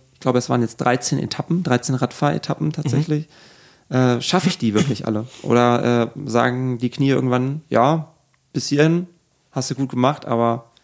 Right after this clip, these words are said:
Speaker 1: jetzt sieh zu, wie du weiterkommst.“ Deswegen war mir diese Pilgerreise vom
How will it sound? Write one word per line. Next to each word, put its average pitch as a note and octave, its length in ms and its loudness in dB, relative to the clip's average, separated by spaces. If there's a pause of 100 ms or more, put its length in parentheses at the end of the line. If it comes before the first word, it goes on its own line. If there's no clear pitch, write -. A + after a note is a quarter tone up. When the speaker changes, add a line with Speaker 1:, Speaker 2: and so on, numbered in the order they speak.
(260)
Speaker 1:
jetzt - 240 -4
sieh C3+ 100 0
zu, C#3+ 260 0
wie D3 60 4
du C3+ 100 4
weiterkommst.“ C3 640 2 (260)
Deswegen D3+ 600 2
war C3 140 4
mir D#3 140 4
diese C3 520 0
Pilgerreise C3 720 0
vom B2+ 420 -6